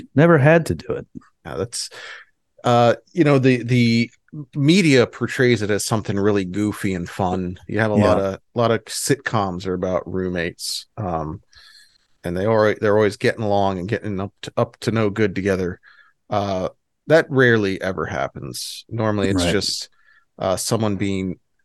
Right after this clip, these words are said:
Speaker 2: incredibly drunk or hungover or upset, or there's just, uh, it's a lot of bad feelings. There's a lot of bad stuff. Uh, just imagine if Joey and Chandler were constantly drunk and pissing on each other's furniture, and that's what having a roommate is like.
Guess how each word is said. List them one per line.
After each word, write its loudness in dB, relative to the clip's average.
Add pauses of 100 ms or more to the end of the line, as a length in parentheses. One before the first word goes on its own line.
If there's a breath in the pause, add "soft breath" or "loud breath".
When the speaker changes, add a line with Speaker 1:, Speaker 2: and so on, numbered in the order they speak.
(260)
Speaker 2:
incredibly 0
drunk -2 (200)
or 4
hungover 0
or 0
upset, -2 (100)
or -4 (440 loud breath)
there's 2
just, 4
uh, 4
it's 0
a 4
lot 4
of -2
bad 2
feelings. -12
There's -6
a -4
lot 0
of 0
bad -2
stuff. -6
Uh, -4 (680)
just -2
imagine 0
if -2
Joey 4
and -2
Chandler -2
were -6
constantly -4
drunk -2
and -8
pissing -4
on -4
each -6
other's -2
furniture, -6
and -6
that's -4
what -12
having -6
a -4
roommate -2
is -12
like. -16